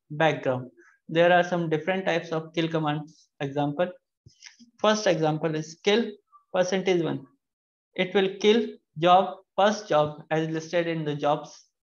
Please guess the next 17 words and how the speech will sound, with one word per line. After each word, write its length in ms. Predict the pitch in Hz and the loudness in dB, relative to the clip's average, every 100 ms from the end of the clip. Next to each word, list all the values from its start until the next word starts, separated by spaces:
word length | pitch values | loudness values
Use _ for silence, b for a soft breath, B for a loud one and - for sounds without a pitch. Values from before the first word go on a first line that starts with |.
| _ _ _ _ _ 359 339 339 523 _ _ _ _ b b b _ | _ _ _ _ _ _ _ _ _ _ _ _ _ b b b _
Second 380 | - 175 185 208 | 0 0 2 0
example 480 | 180 156 160 160 156 | 2 0 0 -2 -2
is 220 | 151 - | -6 -4
kill 260 | 196 196 185 | 2 2 2
one 180 | 180 175 | 0 -2
two 120 | 175 | -6
three 180 | 170 160 | -6 -6
four. 380 | 160 170 170 _ _ _ _ 190 | -2 -4 -4 _ _ _ _ -2
Kill 160 | 190 | 0
job 280 | 185 180 175 | 2 2 2
listed 560 | 175 - 180 170 165 - - _ | -2 -2 -4 -2 -2 -6 -12 _
as 280 | 156 160 - - _ _ _ _ - | 0 0 -2 -12 _ _ _ _ -6
one 220 | 175 175 | -4 -2
two 120 | 185 | -4
three 160 | 185 160 | -4 -6
four 260 | 160 156 143 | -4 -2 0
by 220 | 139 | 0